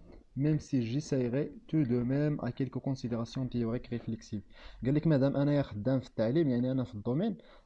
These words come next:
دونك راه ال-، ال-، يعني ده-، هادشي اللي غندير وهادشي اللي غنقول راه، راه غيكون اسونسيلمون براتيك. علاش؟ حيت أنا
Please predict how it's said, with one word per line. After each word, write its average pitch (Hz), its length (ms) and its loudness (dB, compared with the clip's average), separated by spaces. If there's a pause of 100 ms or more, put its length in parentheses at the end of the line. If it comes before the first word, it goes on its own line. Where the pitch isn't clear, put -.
دونك 117 240 -2
راه 123 240 0
ال-، 110 120 0
ال-، - 300 -4 (300)
يعني 120 380 0
ده-، 120 300 0
هادشي 135 320 0
اللي 147 140 4
غندير 131 400 2
وهادشي 123 320 -2
اللي 127 120 0
غنقول 127 380 2
راه، 113 240 0 (1040)
راه 113 300 -2
غيكون 123 360 0
اسونسيلمون 117 680 -2
براتيك. 104 400 -6
علاش؟ 123 280 -2
حيت 117 160 -6
أنا 117 300 -2